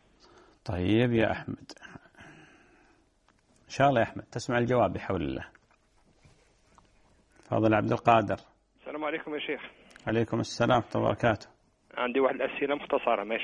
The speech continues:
Speaker 2: بزاف، من فضلك.
Speaker 1: تفضل يا أخي، تفضل.
Speaker 2: آه، شخص عنده ابن عنده خمسين سنة، وهذا الشخص راه يبني في ب-، مدرسة قرآنية، هل الأولوية في البحث لابنه عن زوجة أم ومساعدته أو بناء المدرسة؟
Speaker 1: شخص عنده، عفوا،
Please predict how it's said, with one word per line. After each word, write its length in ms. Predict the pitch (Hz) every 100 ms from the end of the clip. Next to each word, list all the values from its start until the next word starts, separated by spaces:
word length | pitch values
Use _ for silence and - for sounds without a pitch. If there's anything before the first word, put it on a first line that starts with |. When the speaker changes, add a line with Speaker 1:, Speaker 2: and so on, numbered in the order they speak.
| 110
Speaker 2:
بزاف، 440 | 98 92 - -
من 100 | 107
فضلك. 140 | 113 113
Speaker 1:
تفضل 260 | 135 101
يا 40 | -
أخي، 140 | - - -
تفضل. 280 | 117 104 - - - - -
Speaker 2:
آه، 500 | 165 175 175 175 160
شخص 580 | 143 196 - - - _
عنده 300 | 139 165 151
ابن 440 | - 165 147 156 151
عنده 260 | 143 143
خمسين 340 | - 127 - -
سنة، 200 | 127 95 - - _ - - _
وهذا 200 | - 143
الشخص 300 | 156 185 -
راه 80 | 170
يبني 180 | 156 160
في 120 | 151
ب-، 440 | 139 139 131 120
مدرسة 280 | 131 127 131
قرآنية، 500 | - 135 139 120 90 - - - - -
هل 180 | 117 156
الأولوية 520 | 160 160 160 156 156
في 100 | -
البحث 360 | 135 151 -
لابنه 520 | 147 143 135 135 143 135
عن 100 | 127
زوجة 360 | 139 127 196 -
أم 180 | 202 285 - _ _ _ _
ومساعدته 680 | 135 143 160 151 165 160 208
أو 220 | 180 165
بناء 240 | 156 160
المدرسة؟ 440 | 156 151 135 - - - _ _ -
Speaker 1:
شخص 360 | - 156 - -
عنده، 280 | 165 143
عفوا، 280 | 160 151 175